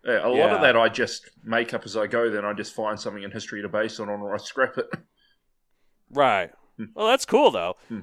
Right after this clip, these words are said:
Speaker 2: I like it. Uh,
Speaker 1: Hmm.
Speaker 2: all right, so anyways, Sign Raptor. Uh,
Speaker 1: Hmm.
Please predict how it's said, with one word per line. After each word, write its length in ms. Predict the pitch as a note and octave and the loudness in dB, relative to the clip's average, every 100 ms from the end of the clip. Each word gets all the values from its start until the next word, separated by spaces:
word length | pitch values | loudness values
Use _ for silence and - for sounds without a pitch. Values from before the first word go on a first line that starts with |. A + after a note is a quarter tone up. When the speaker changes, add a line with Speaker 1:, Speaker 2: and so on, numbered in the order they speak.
| - | -4
Speaker 2:
I 80 | B2+ | 2
like 240 | E3 E3 | 4 2
it. 140 | E2+ - _ _ _ _ _ | -2 -12 _ _ _ _ _
Uh, 120 | D3 | 0
Speaker 1:
Hmm. 60 | - | 6
Speaker 2:
all 60 | G3 | 6
right, 160 | - | 6
so 100 | - | 0
anyways, 340 | B3+ F#3 D3 - | 0 0 0 -2
Sign 380 | - G#3+ E3+ C#3+ | 0 4 4 4
Raptor. 420 | B2+ A2 A2+ G2+ | 0 -2 -4 -4
Uh, 320 | B2+ C#3 C3+ | 0 2 2
Speaker 1:
Hmm. 140 | B2+ | 0